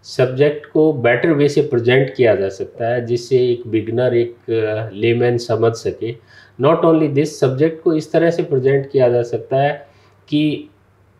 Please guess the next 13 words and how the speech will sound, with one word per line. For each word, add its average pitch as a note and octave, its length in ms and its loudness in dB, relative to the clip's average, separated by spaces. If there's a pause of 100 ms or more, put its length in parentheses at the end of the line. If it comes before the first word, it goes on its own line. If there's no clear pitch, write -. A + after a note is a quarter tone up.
(200)
student F3+ 640 2
को F3 80 4
किसी E3+ 340 0
teacher F#3 400 0
की F#3+ 160 2
ज़रूरत B2+ 440 2
नहीं G#2+ 200 2
हो। F2+ 60 0 (480)
मतलब B2+ 340 -2
book, D3 340 0
मेरी F3 260 4
book E3 240 -2
लेने, C3+ 380 2